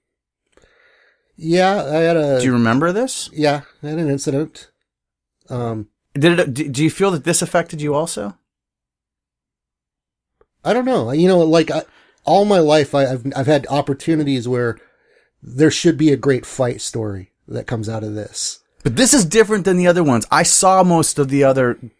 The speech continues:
Speaker 2: things that could have been great fight stories. This was, like,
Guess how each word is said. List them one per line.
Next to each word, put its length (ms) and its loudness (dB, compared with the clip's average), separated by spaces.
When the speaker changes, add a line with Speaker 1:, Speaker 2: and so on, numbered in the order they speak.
Speaker 2:
things 300 0
that 100 -8
could 120 -8
have 80 -4
been 100 -2
great 240 0
fight 240 0
stories. 500 -4
This 320 0
was, 200 0
like, 280 0